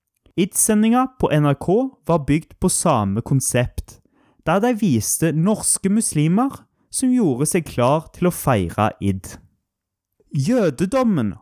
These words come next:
har lenge vært en minoritet i Norge, selv om det aldri har vært mange jøder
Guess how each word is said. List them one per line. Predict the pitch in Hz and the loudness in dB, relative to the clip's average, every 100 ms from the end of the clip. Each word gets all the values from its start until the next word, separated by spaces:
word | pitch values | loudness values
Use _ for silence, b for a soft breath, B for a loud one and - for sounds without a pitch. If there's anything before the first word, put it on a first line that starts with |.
| - | -4
har | 196 | 0
lenge | 226 175 117 151 | 2 2 2 2
vært | 165 123 101 - | 2 0 -2 -6
en | 107 110 120 | -2 -2 0
minoritet | 110 113 117 135 160 - - 175 208 - - - 107 | 0 2 2 2 0 -2 -2 0 0 -4 -14 -10 -2
i | 107 110 - | 0 0 0
Norge, | 107 104 90 - 95 90 - - _ | 0 0 0 -4 -6 -6 -10 -20 _
selv | - - 156 214 220 - b - | -10 -2 0 0 -2 -8 b -2
om | 131 | 0
det | 127 - | 0 0
aldri | 175 139 107 92 139 202 - | 2 2 0 0 0 0 0
har | 156 151 | -2 2
vært | 151 104 92 127 | 2 0 2 2
mange | 139 120 92 104 | 4 2 2 0
jøder | 120 113 82 - 104 113 | 2 2 0 -2 0 0